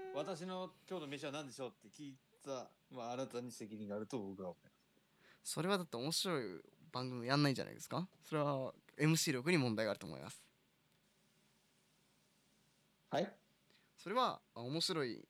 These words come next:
Speaker 2: 番組作りをしていないエムシーに問題があると思います。
Speaker 1: エムシー？
Speaker 2: で、コーナー、面白いコーナーを作ってないコーナーエムシーに問題があると思いますけど。いかがですか？ご意見伺います。
Speaker 1: エムシー、いつから、あ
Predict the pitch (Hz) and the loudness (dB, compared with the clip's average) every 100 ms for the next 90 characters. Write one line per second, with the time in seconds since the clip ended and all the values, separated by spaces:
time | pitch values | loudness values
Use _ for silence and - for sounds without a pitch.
0 | _ - 127 120 120 - 98 104 - 190 | _ -2 0 0 -2 -6 -6 -2 2 4
1 | 185 - - 127 127 - 104 101 101 98 | 2 -2 -2 2 4 4 2 0 0 -2
2 | 80 - 87 58 - - _ _ _ _ | -6 -10 -14 -16 -20 -20 _ _ _ _
3 | _ _ - 117 131 135 104 - _ _ | _ _ 2 4 4 0 -4 -6 _ _
4 | - - 127 123 120 113 101 - _ _ | -16 -4 0 2 2 2 -2 -10 _ _
5 | 127 123 117 - 104 135 175 - - 113 | -4 -4 -4 -8 -8 -6 -6 -8 -16 -14
6 | 73 - _ _ _ _ - 117 107 107 | -14 -18 _ _ _ _ -6 -2 -2 -2
7 | 95 110 147 175 101 82 53 76 69 - | -2 -2 0 0 -2 -6 -10 -16 -18 -18
8 | - - _ _ _ - 139 113 - 180 | -20 -20 _ _ _ -4 -2 -2 -2 -4
9 | - _ _ - 139 135 113 104 85 69 | -6 _ _ -4 -2 0 -2 -4 -6 -12
10 | - - _ _ _ _ _ _ _ _ | -16 -20 _ _ _ _ _ _ _ _
11 | _ _ _ _ _ _ - - - - | _ _ _ _ _ _ -20 -20 -20 -20
12 | _ 113 127 127 104 - - - _ _ | _ -2 0 0 -4 -6 -10 -14 _ _
13 | _ - 131 123 101 | _ 0 2 4 4